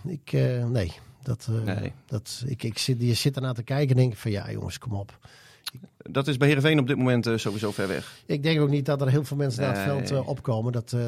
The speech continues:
Speaker 1: dat respect is er wel, lijkt mij.
Speaker 2: Ehm, Vitesse, we gaan het beleven, Jan. En dan
Speaker 1: Ja.
Speaker 2: volgende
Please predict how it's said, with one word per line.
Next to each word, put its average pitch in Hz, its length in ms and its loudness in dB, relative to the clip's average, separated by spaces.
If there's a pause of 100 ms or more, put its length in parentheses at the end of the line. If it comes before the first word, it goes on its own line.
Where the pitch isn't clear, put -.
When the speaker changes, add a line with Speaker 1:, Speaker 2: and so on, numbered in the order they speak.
Speaker 1:
dat 113 160 -6
respect 110 380 0
is 117 120 0
er 107 100 2
wel, 92 140 -2
lijkt 92 180 -4
mij. 85 240 -4 (680)
Speaker 2:
Ehm, 165 500 6 (1000)
Vitesse, 170 360 -4
we 156 60 -4
gaan 131 120 2
het 120 80 0
beleven, 160 300 -2
Jan. 147 280 0
En 127 60 2
dan 127 120 4
Speaker 1:
Ja. 262 140 4
Speaker 2:
volgende 151 460 2